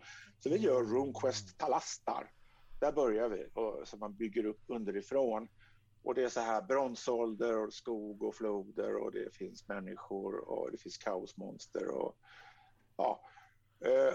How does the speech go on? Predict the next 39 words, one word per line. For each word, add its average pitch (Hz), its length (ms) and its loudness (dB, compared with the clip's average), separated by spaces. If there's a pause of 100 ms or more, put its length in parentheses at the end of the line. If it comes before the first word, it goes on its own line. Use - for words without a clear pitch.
(100)
och 135 100 -4
då 151 80 4
gör 175 220 6
vi 147 100 4
alltså 127 380 2
en, 127 180 0
en 131 160 -2
anpassad 156 760 -2
vers-, 156 220 -2 (140)
vi, 180 200 -4
vi 185 100 0
skriver 208 460 2
om 165 280 2
RuneQuest 117 380 -2
så 120 60 -6
att 107 60 -6
det 123 60 -2
handlar 101 400 -2
om 107 340 -6
Talastar. - 600 -4 (520)
Och 113 100 -8
sen 160 120 4
kommer 180 220 2
vi, 143 140 6 (500)
om 135 160 0
allt 127 220 4
går 123 140 2
väl, 202 380 4
längre 123 300 0
fram 202 320 -2
och 131 100 -6
liksom 117 300 -10 (160)
bygga 113 180 2
på 113 160 -2
bitar 107 400 0
utanför 180 580 -2
Talastar. - 540 -8 (400)
Så 135 80 0
att 120 100 -2